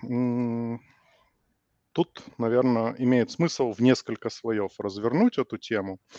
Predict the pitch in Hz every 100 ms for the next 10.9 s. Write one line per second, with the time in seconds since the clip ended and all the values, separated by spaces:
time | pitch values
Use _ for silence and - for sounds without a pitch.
0 | - - - - 110 117 135 170 156 135
1 | 139 131 123 123 117 - 120 - 101 101
2 | 101 - 107 101 101 98 98 92 - 98
3 | 95 - 135 147 143 120 117 110 113 131
4 | 135 247 285 233 165 135 120 113 147 190
5 | 151 127 147 - - 131 120 113 - 120
6 | 120 107 - 107 117 - 120 120 123 -
7 | - 269 262 - - _ 180 - 156 165
8 | - 135 135 135 127 - 123 135 123 113
9 | 113 113 110 107 98 113 110 101 120 135
10 | 190 - 117 - 151 160 160 - 151